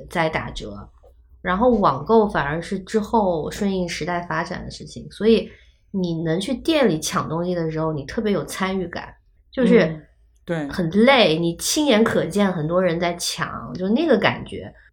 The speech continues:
Speaker 1: 就在美国形成一种文化，就是你今天要出去，然后要去奥特莱斯，要去抢这些东西。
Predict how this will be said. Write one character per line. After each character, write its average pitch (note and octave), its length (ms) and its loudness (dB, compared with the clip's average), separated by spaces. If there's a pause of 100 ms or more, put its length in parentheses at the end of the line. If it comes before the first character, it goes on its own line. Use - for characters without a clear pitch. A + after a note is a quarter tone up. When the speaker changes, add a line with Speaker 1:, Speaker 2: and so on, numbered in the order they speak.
(100)
Speaker 1:
就 B3+ 120 2
在 B3 160 4
美 F#3 160 4
国 E3 140 0
形 G3+ 240 -2
成 A3 100 4
一 B3+ 120 2
种 D3+ 240 0
文 B2+ 200 -4
化， - 380 -2
就 B3 140 -2
是 A#3 140 6
你 E3 100 0
今 F#3+ 160 -2
天 G3+ 80 4
要 G3+ 140 4
出 G3+ 220 -4
去， F#3 380 -4
然 D3+ 180 -6
后 D#3+ 120 -4
要 D#3+ 120 -2
去 - 140 -8
奥 E3 140 0
特 D#3 60 -2
莱 C#3+ 200 -2
斯， D3+ 260 -6
要 D3 120 -2
去 D3+ 100 -4
抢 - 340 -6
这 E3+ 60 -2
些 F3+ 240 -6
东 F3+ 320 0
西。 D3+ 220 -6